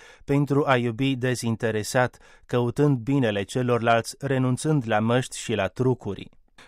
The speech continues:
„Avem nevoie”, a mai spus Papa în rugăciunea sa îndreptată spre Maica Domnului,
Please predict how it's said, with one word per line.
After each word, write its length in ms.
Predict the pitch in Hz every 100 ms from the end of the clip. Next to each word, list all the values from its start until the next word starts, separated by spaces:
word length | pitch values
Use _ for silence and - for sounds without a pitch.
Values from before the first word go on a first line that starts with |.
| -
„Avem 320 | 113 107 120
nevoie”, 560 | 110 107 127 120 98 113
a 60 |
mai 160 | 110 107
spus 260 | - 120
Papa 320 | - 120 117 104
în 60 |
rugăciunea 500 | 104 101 98 117 107
sa 180 | 101 117
îndreptată 600 | 110 104 - 120 117 113
spre 300 | - - 101
Maica 380 | 107 107 110 104
Domnului, 580 | 104 131 123 120 113